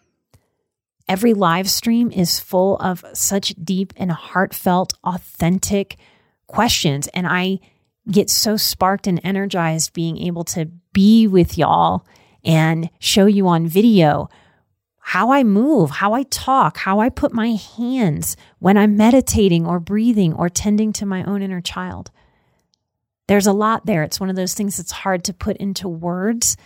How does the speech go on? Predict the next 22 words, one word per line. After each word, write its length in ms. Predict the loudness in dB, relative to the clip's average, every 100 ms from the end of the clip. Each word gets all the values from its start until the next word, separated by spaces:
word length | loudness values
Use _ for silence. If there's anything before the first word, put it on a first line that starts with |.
| _ _ -4
I'm 140 | -2
gonna 160 | 0 -2
ask 340 | -4 -6 -6
some 240 | -4 -2
of 140 | -4 -4
you 180 | -6 -4
to 220 | -4 -4 -6 _ -6
give 240 | 0 2
me 140 | 2 0
some 260 | 0 -2
words 380 | -2 0 -2 -4
because 440 | -8 -4 -6 -6 -6
y'all 220 | 0 2
have 180 | 2 0
given 320 | -4 -2 0
me 140 | 2 2
words. 420 | 2 0 -4 -4
There 140 | -2 0
is 220 | 2 2
a 80 | 2
power 480 | -2 -4 -4 -2 -2
in 280 | -2 -4